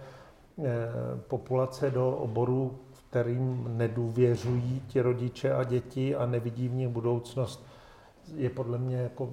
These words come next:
usvědčen vlastně z marnosti. Tak teď nezbývá, než se tomu pokusit přizpůsobit a tu nabídku rozvinout způsobem, který jednak bude lépe uspokojovat poptávku, která je důsledkem nějakých migračních trendů,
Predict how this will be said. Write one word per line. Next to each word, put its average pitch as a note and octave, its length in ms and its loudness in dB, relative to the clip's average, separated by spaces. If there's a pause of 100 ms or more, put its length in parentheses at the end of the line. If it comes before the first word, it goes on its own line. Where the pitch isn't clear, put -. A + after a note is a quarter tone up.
(240)
usvědčen C3 560 -2
vlastně B2+ 500 -2 (360)
z - 300 -14
marnosti. A2+ 680 0 (500)
Tak A#2 160 0
teď C3+ 120 4
nezbývá, C#3+ 460 4
než C#3+ 180 0
se D#3+ 160 -6
tomu D3 440 -6
pokusit C#3 580 -6
přizpůsobit C#3 960 -2
a C#3 200 2 (260)
tu C#3+ 140 0
nabídku C#3 800 0 (460)
rozvinout C3+ 760 2
způsobem, C3+ 640 0
který C3 360 0
jednak C3 540 -2
bude B2 220 4
lépe A#2+ 320 2
uspokojovat C3+ 720 2
poptávku, C3 640 -2
která B2+ 280 4
je B2 60 4
důsledkem A#2+ 540 -2
nějakých A#2+ 360 -4
migračních A#2 640 -2
trendů, A2+ 640 2